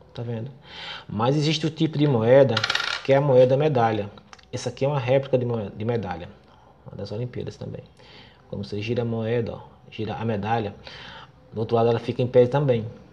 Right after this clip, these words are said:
na mesma posição, ó. E por incrível que pareça, existe esse tipo de moeda que fica igual à medalha. É chamada moeda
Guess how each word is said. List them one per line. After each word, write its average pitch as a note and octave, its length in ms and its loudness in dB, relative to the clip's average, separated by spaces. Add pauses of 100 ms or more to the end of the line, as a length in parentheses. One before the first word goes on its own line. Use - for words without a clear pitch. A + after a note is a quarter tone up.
na G2+ 60 -12
mesma A2+ 200 -2
posição, A#2+ 600 -2
ó. - 640 -20 (260)
E A2 100 -10
por B2 180 0
incrível C3+ 360 2
que C#3 120 -2
pareça, A2+ 520 4
existe A#2+ 720 -2
esse A#2+ 300 -2
tipo B2 260 -6
de B2+ 60 0
moeda A2+ 420 2
que A#2 200 -6
fica C3 360 2 (300)
igual A#2 300 4
à A#2+ 40 2
medalha. A2 480 -2 (520)
É A2 80 -6
chamada C3 400 4
moeda C3 520 4